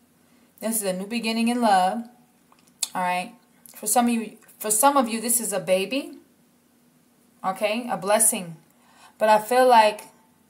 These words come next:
this may be new love or a new beginning in love with someone that you're in love with, or someone who's in love with you.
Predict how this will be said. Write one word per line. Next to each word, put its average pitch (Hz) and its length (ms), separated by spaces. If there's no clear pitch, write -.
this 220 240
may 214 240
be 208 180
new 190 220
love 240 580
or 208 400
a 190 100
new 208 160
beginning 196 640
in 220 320
love 190 340
with 190 120
someone 202 340
that 185 240
you're 190 180
in 196 300
love 190 240
with, 214 240
or 185 160
someone 202 380
who's 214 240
in 202 240
love 208 180
with 214 140
you. 247 180